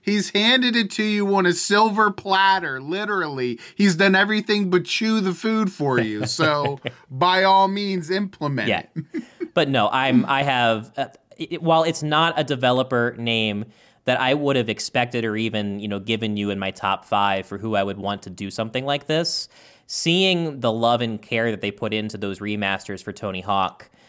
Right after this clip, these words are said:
Speaker 2: and their ability to not only respect the past, but also bring it into the modern, modern day with a great soundtrack that kept the, kept the, as many originals as they could get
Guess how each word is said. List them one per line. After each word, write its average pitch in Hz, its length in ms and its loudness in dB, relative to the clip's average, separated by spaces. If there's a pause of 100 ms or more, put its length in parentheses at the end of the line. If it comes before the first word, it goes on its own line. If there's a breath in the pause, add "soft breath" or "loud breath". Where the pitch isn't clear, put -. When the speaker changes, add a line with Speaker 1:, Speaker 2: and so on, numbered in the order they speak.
(160 soft breath)
Speaker 2:
and 139 220 0
their 139 140 4
ability 135 440 2
to 123 100 -6
not 123 180 0
only 120 200 -2
respect 104 440 -2
the 107 60 -6
past, 107 520 -2
but 110 120 -4
also 107 480 0
bring 104 220 -4
it 104 120 -4
into 101 680 -6
the 98 60 -10
modern, 101 540 -4
modern 104 380 -2
day 104 260 0
with 107 160 -4
a 98 60 -8
great 107 360 -4
soundtrack 101 720 -2
that 95 260 -6
kept 135 260 -2
the, 113 160 0
kept 139 200 -4
the, 139 260 0
as 135 160 -2
many 175 180 2
originals 156 360 0
as 123 40 -8
they 143 140 0
could 110 160 -6
get 131 340 -2